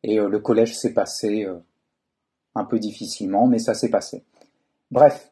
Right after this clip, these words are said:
du coup, après, j'ai rejoint le lycée et je suis retombé sur, euh, les mêmes élèves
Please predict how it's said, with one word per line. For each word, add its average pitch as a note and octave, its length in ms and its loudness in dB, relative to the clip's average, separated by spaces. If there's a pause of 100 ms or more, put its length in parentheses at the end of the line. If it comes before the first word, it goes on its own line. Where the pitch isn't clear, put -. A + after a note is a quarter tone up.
du G2+ 140 -12
coup, B2+ 180 2
après, A2 240 0
j'ai A2+ 120 0
rejoint G#2+ 320 0
le G2+ 100 -4
lycée G3 480 0 (260)
et E3 220 6
je B2 140 -2
suis A#2 160 0
retombé A#2 420 2
sur, D#3 480 0
euh, G#2+ 180 2
les G2+ 320 -2
mêmes B2 300 4
élèves A#2 320 4